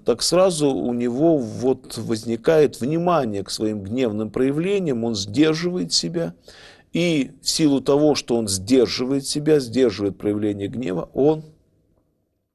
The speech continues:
начинает замечать, что гнев не вспыхивает мгновенно, что гнев, он, э, начинается с раздражения, он предваряется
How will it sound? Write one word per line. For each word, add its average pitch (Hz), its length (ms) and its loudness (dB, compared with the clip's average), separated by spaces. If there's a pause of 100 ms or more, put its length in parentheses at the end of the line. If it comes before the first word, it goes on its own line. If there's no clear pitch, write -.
(440)
начинает 131 600 2
замечать, 127 840 0 (400)
что - 280 0
гнев 120 560 0 (260)
не 139 160 0
вспыхивает 202 800 0
мгновенно, 135 920 0 (360)
что - 640 0
гнев, 117 800 -2 (480)
он, 151 560 2
э, 107 720 -2 (440)
начинается 131 840 0 (360)
с - 160 -6
раздражения, 117 800 0
он 87 80 -6
предваряется 104 920 0